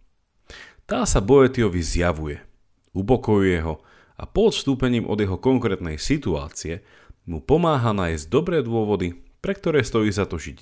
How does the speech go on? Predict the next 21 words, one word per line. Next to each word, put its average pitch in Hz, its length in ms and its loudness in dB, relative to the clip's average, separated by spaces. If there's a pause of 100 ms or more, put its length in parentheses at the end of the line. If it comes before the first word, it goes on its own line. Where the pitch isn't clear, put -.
dobre 101 480 0 (480)
a - 80 -12
šľachetne. - 720 -10 (720)
Ako? - 480 -4 (560)
Skrze 147 320 2
reflexiu 135 560 -2
nad - 160 -4
otázkami 90 640 -2
o 73 80 -14
šťastí, - 880 -2
spravodlivosti, 85 1040 -2 (480)
dobre, 80 560 -2 (400)
postavení 113 560 0
človeka 80 480 -6
vo 87 160 2
svete 98 480 -4 (480)
a 175 160 0
jeho 95 240 -2
vzťahu - 400 -8
k 71 160 -14
Bohu. - 400 -8